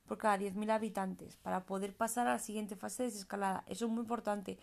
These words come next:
Yo no sé, yo no sé si, vamos, yo no sé si esto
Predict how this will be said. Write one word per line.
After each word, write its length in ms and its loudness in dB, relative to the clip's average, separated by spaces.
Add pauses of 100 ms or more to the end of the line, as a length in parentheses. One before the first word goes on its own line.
(440)
Yo 220 2
no 140 2
sé, 540 0
yo 100 -4
no 160 -4
sé 340 -4
si, 680 -4 (500)
vamos, 340 -8
yo 100 -12
no 100 -10
sé 180 -10
si 200 -8
esto 520 -10